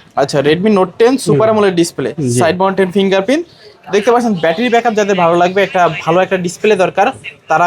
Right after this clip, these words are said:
Speaker 1: কিন্তু অনায়াসে এই ফোনটা দেখতে পারেন। কন্ডিশন তো ফ্রেশ থাকবে নাকি?
Speaker 2: জি, একদম ফ্রেশ কন্ডিশন।
Speaker 1: কোনো প্রকার খোলা ফিটিং এ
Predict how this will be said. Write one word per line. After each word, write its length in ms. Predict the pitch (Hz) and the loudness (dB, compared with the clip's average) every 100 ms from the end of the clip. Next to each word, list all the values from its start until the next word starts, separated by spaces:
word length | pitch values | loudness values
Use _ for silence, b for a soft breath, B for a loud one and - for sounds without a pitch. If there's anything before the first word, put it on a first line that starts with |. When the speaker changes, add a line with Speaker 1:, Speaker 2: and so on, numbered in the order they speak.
| 180 | 0
Speaker 1:
কিন্তু 180 | 202 185 180 | -2 2 2
অনায়াসে 320 | 170 180 180 185 | 2 2 0 -2
এই 40 | 165 | -2
ফোনটা 220 | 170 170 160 | -4 -4 -4
দেখতে 160 | 165 170 | -2 0
পারেন। 160 | 151 196 285 - - - - | 2 0 -4 -12 -12 -12 -4
কন্ডিশন 300 | 196 220 311 262 | -2 0 -2 -2
তো 40 | - | 2
ফ্রেশ 160 | 214 214 | 0 2
থাকবে 160 | 175 180 | -2 -2
নাকি? 140 | 220 175 151 | -2 0 2
Speaker 2:
জি, 80 | 180 165 | 2 2
একদম 200 | 165 190 | 0 -2
ফ্রেশ 200 | 185 196 - | 0 0 0
কন্ডিশন। 320 | 175 139 120 220 107 | -2 0 -2 -4 0
Speaker 1:
কোনো 100 | 214 | 0
প্রকার 160 | 208 233 - | 2 0 0
খোলা 140 | 202 196 | -2 0
ফিটিং 160 | 220 | -2
এ 20 | 226 | -2